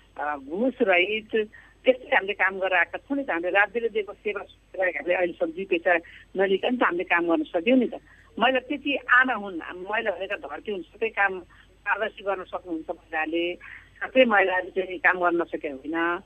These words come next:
यो चाहिँ पितृ सत्तात्मक सोचको कारणले टिकट दिनेदेखि तलदेखि माथिसम्मको एउटै कुरा भएर महिलाले टिकट दिन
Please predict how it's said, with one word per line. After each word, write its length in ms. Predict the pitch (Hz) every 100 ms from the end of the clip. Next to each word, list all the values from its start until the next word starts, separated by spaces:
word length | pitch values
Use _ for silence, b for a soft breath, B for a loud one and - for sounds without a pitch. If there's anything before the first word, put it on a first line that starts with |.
| B B B 208
यो 60 |
चाहिँ 360 | 208 214 202 175
पितृ 440 | - 208 226 202
सत्तात्मक 420 | 202 190 190 175
सोचको 480 | - - 254 247 -
कारणले 340 | 208 180 196 262
टिकट 420 | - 262 - 202
दिनेदेखि 680 | 247 277 277 262 262 247 - b b -
तलदेखि 440 | 240 285 254 247 262
माथिसम्मको 680 | 226 226 - 254 254 240 233
एउटै 380 | 277 269 302
कुरा 240 | 285 247 196
भएर 260 | 151 170 202
महिलाले 300 | 185 185 180
टिकट 340 | - 196 190
दिन 160 | 185